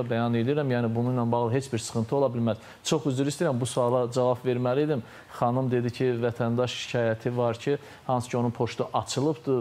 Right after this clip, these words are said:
və yaxud hansısa formada ora müdaxilə olubdur. Təbii ki, müştəri, biz Azərpoçt olaraq belə deyirik, müştəri həmişə haqlıdır, ancaq gəlin onu bir araşdıraq. Poçtu təhvil verdiyi məntəqədə poçt qəbul olunan zamanı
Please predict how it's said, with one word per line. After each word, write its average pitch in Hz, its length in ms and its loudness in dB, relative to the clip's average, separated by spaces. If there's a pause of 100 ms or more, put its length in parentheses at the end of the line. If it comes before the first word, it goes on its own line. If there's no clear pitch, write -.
və 117 140 2
yaxud 117 260 -2
hansısa 120 260 -2
formada 113 400 0
ora 117 140 0
müdaxilə 117 480 0
olubdur. 113 480 0 (360)
Təbii 143 360 4
ki, 117 80 0
müştəri, 127 560 2
biz 131 160 -2
Azərpoçt 117 480 0
olaraq 113 240 0
belə 110 160 2
deyirik, 110 240 0
müştəri 117 320 -2
həmişə 117 320 -2 (240)
haqlıdır, 123 640 0 (300)
ancaq 131 340 0
gəlin 123 320 2
onu 127 140 0
bir 127 100 0 (120)
araşdıraq. 110 520 0 (720)
Poçtu 151 320 2
təhvil 131 320 0
verdiyi 123 320 2
məntəqədə 117 720 0
poçt 135 320 -4
qəbul 120 380 2
olunan 117 260 2
zamanı 104 400 0